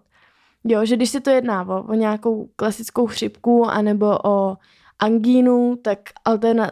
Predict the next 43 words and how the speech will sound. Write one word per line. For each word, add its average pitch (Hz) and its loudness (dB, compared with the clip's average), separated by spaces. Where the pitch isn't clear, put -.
alternativní 226 2
léčba 202 0
super, 254 0
ale 226 2
u 220 -14
těch 233 -4
vážnějších 220 0
nemocí 226 -2
je 226 2
potřeba 220 -4
se 214 -4
pobavit 233 0
s - -10
různýma 240 2
odborníkama, 208 -2
s - -12
různýma 226 2
lékařema 202 0
a - -4
potom 226 2
na 233 2
základě 220 0
jejich 214 -4
názorů 214 0
zeptat 214 -2
se 240 0
lidí, 220 -2
co 226 -6
to 226 0
měli, 233 4
co 220 -4
si 214 -6
tím 226 0
prošli, 214 0
zeptat 226 -2
se 226 2
s - -4
lidma, 220 2
co 214 -10
se 226 -4
zabývají 220 0
tou 214 -2
alternativní 214 -2